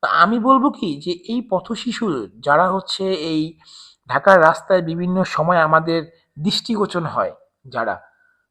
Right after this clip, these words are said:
এরা আসলে কিন্তু এইভাবে জন্মগ্রহণ করে নাই,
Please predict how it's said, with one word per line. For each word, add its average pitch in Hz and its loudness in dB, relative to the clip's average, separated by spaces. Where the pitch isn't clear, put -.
এরা 247 4
আসলে 262 0
কিন্তু 262 -4
এইভাবে 208 2
জন্মগ্রহণ 196 0
করে 165 2
নাই, 139 -8